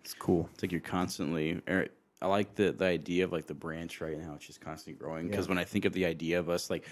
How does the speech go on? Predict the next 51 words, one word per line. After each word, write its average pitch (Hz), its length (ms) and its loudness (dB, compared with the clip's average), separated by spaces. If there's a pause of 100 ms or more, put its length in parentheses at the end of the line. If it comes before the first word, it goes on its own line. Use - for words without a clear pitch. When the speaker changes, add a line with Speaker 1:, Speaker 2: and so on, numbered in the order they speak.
(200)
Speaker 2:
having 92 320 2
to 87 80 0
work 80 520 -4
to, 78 260 -4 (240)
to, 78 340 -8 (380)
like, - 240 -14
to - 120 -12
work 87 200 0
for 104 100 2
that, 95 160 6
like, 78 240 0
it's - 160 -10
like, - 160 -6
I, 90 80 -2 (140)
I 95 80 -2
imagine 92 400 0
us, 82 180 -4
like, 78 160 -8
literally, 90 240 2
like, 82 180 -2 (280)
we're 95 80 -2
growing 92 400 0
and 82 100 -4
we, 78 200 -12
we 87 80 -12
just, 85 100 -12
like, - 180 -10
cut 90 220 -4
it - 80 -8
in 87 80 -8
front 87 200 -8
of 85 80 -10
us - 140 -10
all 87 60 -6
the 80 80 -6
time. 87 420 -12 (180)
Speaker 1:
Mm. 98 540 -4
Speaker 2:
Go 90 100 -8
back, 82 280 -12 (580)
cut 101 140 -2
it 90 80 -4
again. 85 280 -10 (540)
Speaker 1:
Yeah, 90 100 4
it - 60 0
keeps - 200 4
growing. 95 340 4
That's 98 160 4
good. 98 260 6
Speaker 2:
Mm-hmm. 113 400 8
Speaker 1:
Yeah. 92 160 6 (680)
So - 360 12